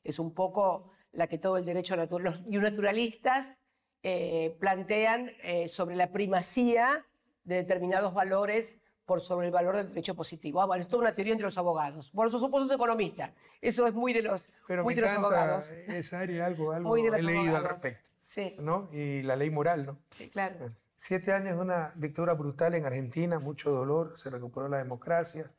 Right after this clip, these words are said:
Speaker 2: pero Chile, diecisiete años de una dictadura brutal, y es hoy el país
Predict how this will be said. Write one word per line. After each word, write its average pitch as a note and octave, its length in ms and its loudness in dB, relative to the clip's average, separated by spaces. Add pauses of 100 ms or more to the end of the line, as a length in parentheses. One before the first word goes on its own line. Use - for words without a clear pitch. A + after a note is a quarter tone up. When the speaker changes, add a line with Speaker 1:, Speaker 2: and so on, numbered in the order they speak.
(1200)
Speaker 2:
pero C#3 640 -2
Chile, F3+ 500 -4 (200)
diecisiete D3 580 0
años D#3 220 0
de B2+ 60 -6
una C3+ 120 -4
dictadura C3 320 0
brutal, A#2+ 440 -4 (480)
y C#3+ 140 0
es C#3 140 2
hoy E3 460 -2 (180)
el C#3 200 -2
país C#3+ 640 -4